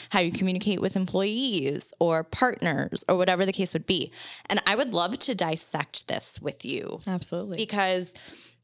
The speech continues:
Speaker 1: you started with the why.
Speaker 2: Mm-hmm.
Speaker 1: No behavior comes out of nowhere. Great line. Great line. I just had a baby, like I said,
Speaker 2: Mm-hmm.
Speaker 1: two months old. I have a two and a half year old.
Speaker 2: Oh,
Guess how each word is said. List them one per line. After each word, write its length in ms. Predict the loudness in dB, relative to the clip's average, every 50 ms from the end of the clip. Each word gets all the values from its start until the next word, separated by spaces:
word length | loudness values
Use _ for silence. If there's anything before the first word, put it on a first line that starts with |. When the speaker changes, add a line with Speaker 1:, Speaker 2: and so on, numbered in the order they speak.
| _ _ _ -2
Speaker 1:
you 120 | 0 0 0
started 360 | 2 2 2 2 2 2 2
with 160 | 0 0 2
the 80 | 2 2
why. 460 | 2 2 0 0 -2 -4 -4 -6 -6 -10 -16 _ _ _ _ -14
Speaker 2:
Mm-hmm. 200 | -12 -12 -12 -12 -14 -16 _ _ _ _ _ _ _ _ _ 0
Speaker 1:
No 200 | 2 4 4 4
behavior 420 | 4 4 4 4 4 4 4 2
comes 260 | 2 2 2 2 2 2
out 140 | 2 0
of 60 | 0 0
nowhere. 360 | 0 0 -2 -2 -4 -6 -8 _ _ _ _ _ _ _ _ _ _ _ _
Great 300 | 2 4 4 4 2 0 -2
line. 340 | -4 -4 -4 -6 -6 -8 -8 _ _ _ _ _ _ _ -18 -4
Great 300 | 0 2 4 4 2 2
line. 300 | -2 -6 -6 -6 -8 -8 -10 _ -20 _ _ _ _ _ _ _ _ 2
I 100 | 2 4
just 160 | 2 2 2
had 120 | 0 0 2
a 40 |
baby, 440 | 2 2 0 0 0 0 -2 -2 -4 -4 -2
like 180 | -2 0 0
I 60 | 0 0
said, 380 | 0 -2 -2 -2 -2 -2 -4 -4 _ 0
Speaker 2:
Mm-hmm. 80 | 0
Speaker 1:
two 160 | 2 2 2
months 260 | 2 2 2 2 0 0
old. 320 | 0 0 0 -2 -4 -6 -2 0
I 100 | 2 4
have 120 | 4 4
a 60 | 2
two 180 | 2 0 0 0
and 80 | 0 0
a 40 | 0
half 240 | 0 -2 -2 -2
year 120 | 0 0 0
old. 320 | 0 0 -2 -4 -6 -10 -12 _ -20 -20 _ _ _ _ _ _ _ _ _ _
Speaker 2:
Oh, 40 | -18